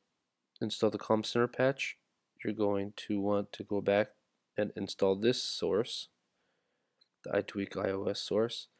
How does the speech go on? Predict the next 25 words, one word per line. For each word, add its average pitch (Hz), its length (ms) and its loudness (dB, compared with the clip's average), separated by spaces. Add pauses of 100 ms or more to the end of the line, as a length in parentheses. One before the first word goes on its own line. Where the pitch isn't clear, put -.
(540)
and 131 140 6
install 120 320 8
this 113 180 2
T-Mobile 104 760 4
U 104 360 2
S 101 300 2
Icon 95 480 0
Short 92 600 0 (280)
if 143 400 6
you're 104 360 2 (140)
using 101 380 -2
T-Mobile, 101 560 -2 (880)
as 101 140 -6
I 95 140 0
am. 98 300 0 (1500)
Once 98 260 0
you 101 60 -8
do 101 140 2
that, 104 320 6 (600)
you 104 220 -2
will 101 240 0
be 104 160 0
prompted 107 380 0
to 107 80 -4
respring. 110 560 0